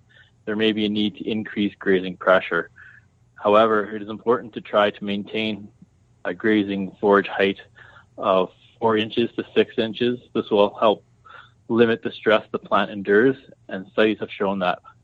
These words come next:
plants will recover more quickly the following year. Um, leaving the four to six inches of forage height, uh, will also help preserve last year's dead plant material, also known as litter. Um, this litter is important to help,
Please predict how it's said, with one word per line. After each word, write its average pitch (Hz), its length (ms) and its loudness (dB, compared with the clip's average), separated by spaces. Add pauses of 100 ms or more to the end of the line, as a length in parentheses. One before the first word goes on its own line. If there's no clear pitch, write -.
(140)
plants 104 300 0
will 104 80 -4
recover 98 400 -2
more 110 180 0
quickly 101 580 -2 (440)
the - 80 -8
following 92 440 0
year. 92 360 -2 (580)
Um, 87 300 -6
leaving 120 280 2
the 113 60 -2 (100)
four 113 180 6
to 98 100 -10 (100)
six 107 220 0
inches 107 420 -4 (140)
of 104 180 -8
forage 104 320 -2
height, 95 260 0 (380)
uh, 90 240 0
will 92 160 0
also 101 260 2
help 104 300 0 (380)
preserve 104 340 -2
last 95 380 2
year's 98 280 -4 (400)
dead 95 220 -2
plant 104 360 0
material, 151 460 0 (320)
also 107 280 -4
known 101 260 -6
as 90 180 -6 (120)
litter. 110 400 0 (320)
Um, 95 340 0 (320)
this 127 120 -4 (120)
litter 117 260 4
is 104 80 0
important 107 440 0
to 98 100 -4
help, 101 320 -2